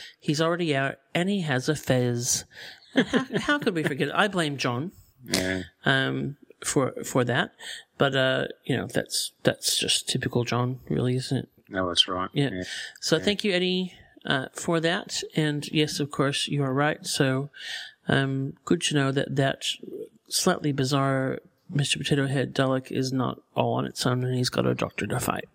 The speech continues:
Speaker 2: Indeed. Well, that brings us to the end of the show. And, and once again, uh, our guests, you, you find them just so fascinating that you just don't want to interrupt them, but at the
Speaker 1: <laughs>
Speaker 2: same time, you want to ask them lots and lots of questions. And
Speaker 1: <laughs>
Speaker 2: sometimes I feel like we could have,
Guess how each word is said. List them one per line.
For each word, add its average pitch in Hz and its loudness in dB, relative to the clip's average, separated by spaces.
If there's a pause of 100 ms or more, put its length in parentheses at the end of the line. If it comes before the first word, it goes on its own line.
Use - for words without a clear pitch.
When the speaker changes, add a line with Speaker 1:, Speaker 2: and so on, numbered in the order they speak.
(540)
Speaker 2:
Indeed. 101 0 (720)
Well, 311 4
that 285 0
brings 233 0
us 240 0
to 226 0
the 208 2
end 277 2
of 139 -2
the 127 4
show. 135 2
And, 214 0
and 202 2
once 247 0
again, 143 2
uh, 143 -2
our 139 2
guests, 135 0
you, 135 4
you 135 -2
find 139 2
them 120 2
just 120 2
so 113 2
fascinating 110 0
that 107 -2
you 107 -2
just 107 0 (140)
don't 120 4
want 110 0
to 107 0
interrupt 107 0
them, 110 2
but 107 -2
at - -8
the 107 4
Speaker 1:
<laughs> 131 0
Speaker 2:
same 107 0
time, 110 0
you 113 0
want 117 0
to 110 2
ask 113 0
them 107 2
lots 110 0
and 120 2
lots 107 0
of 110 -4
questions. 117 0
And 117 0 (180)
Speaker 1:
<laughs> - -14
Speaker 2:
sometimes 139 2
I 117 0
feel 127 2
like 117 -2
we 117 4
could 113 0
have, 110 0